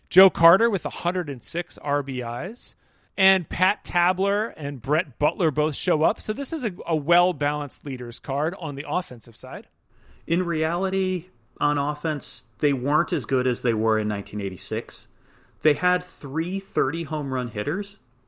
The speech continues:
Speaker 2: but yet they scored th-, the third fewest runs in the American League. They had okay offensive performances in a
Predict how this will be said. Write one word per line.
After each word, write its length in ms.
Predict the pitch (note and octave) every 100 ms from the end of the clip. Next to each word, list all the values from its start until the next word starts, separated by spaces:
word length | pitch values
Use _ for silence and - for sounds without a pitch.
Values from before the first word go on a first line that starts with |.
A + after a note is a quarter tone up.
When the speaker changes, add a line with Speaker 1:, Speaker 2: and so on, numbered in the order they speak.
| _ _ B2+
Speaker 2:
but 220 | C#3+ C#3
yet 160 | C#3 -
they 120 | C3
scored 500 | - C#3+ C#3 C3+ B2+
th-, 100 | - - - - - -
the 120 | B2
third 440 | - - D#3 D3
fewest 460 | - D#3 C#3 B2+ -
runs 320 | A#2+ A2+ A2
in 80 | G#2+
the 80 | G#2+
American 480 | F#2+ F#2+ F2+ F2 G#2
League. 320 | F#2+ - - _ - -
They 100 | D#3
had 320 | E3 F3+ F3 - -
okay 600 | F#3 G#3+ - G3 F3+ F3 - -
offensive 460 | C#3+ - D3 -
performances 760 | - - B2+ B2+ A#2 B2+ A2 -
in 160 | C#3+ B2
a 320 | A#2 A2+ G#2+